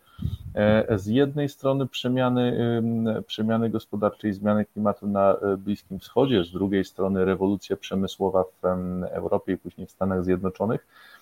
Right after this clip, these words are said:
e, sprawiły, że ten początkowo, e, niewielki,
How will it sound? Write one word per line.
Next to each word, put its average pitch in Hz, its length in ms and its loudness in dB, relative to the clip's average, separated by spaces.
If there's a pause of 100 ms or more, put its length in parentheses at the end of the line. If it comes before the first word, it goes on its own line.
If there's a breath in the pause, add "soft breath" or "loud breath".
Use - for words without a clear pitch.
(140)
e, 113 220 4
sprawiły, 147 560 4
że 135 240 4 (300 soft breath)
ten 123 180 2
początkowo, 131 920 6
e, 113 200 4
niewielki, 113 800 4